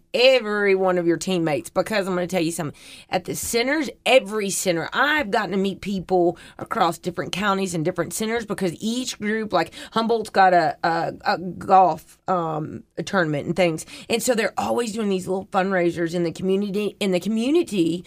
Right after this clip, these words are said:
which I'm giving props to the community too, because they're huge. I mean, you all raise over a million dollars. It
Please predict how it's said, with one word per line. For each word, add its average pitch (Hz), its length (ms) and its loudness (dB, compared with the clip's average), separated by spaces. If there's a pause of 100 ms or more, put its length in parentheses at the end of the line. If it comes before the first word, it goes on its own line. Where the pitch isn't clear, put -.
(220)
which 180 160 -4
I'm 170 100 0
giving 160 220 0
props - 280 0
to - 60 -6
the 151 80 -6
community 165 420 0
too, 170 280 2
because 160 440 -2 (380)
they're 247 160 -6
huge. 233 440 -8 (200)
I 339 100 6
mean, 311 280 6
you 359 240 6
all 311 240 4
raise 247 340 2 (540)
over 311 320 6
a 240 60 4
million 349 440 4
dollars. 254 260 4
It 381 320 4